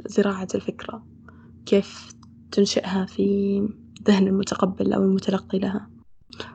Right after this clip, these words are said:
في غرباء عادة اللي نسويه، شيء يمكن أنا دايمًا أقوله في الحلقات، إنه ما نحاول نكون أوصياء على الناس، ما نحاول نغير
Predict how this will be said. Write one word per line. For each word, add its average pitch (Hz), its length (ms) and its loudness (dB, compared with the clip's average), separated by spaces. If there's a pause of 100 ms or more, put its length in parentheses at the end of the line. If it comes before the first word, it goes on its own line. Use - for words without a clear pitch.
(160)
في 240 60 6
غرباء 226 480 4 (580)
عادة 214 360 2 (100)
اللي 208 420 0
نسويه، 190 400 0 (140)
شيء 269 160 6
يمكن 269 260 8
أنا 214 120 6
دايمًا 214 260 8
أقوله 196 300 4
في - 80 -10
الحلقات، 190 580 -4 (560)
إنه 202 1040 4 (280)
ما 220 200 6
نحاول 208 720 2 (220)
نكون 196 840 4
أوصياء 202 520 4
على 190 160 -2
الناس، 190 460 -4 (680)
ما 208 120 8
نحاول 208 500 4
نغير 196 380 2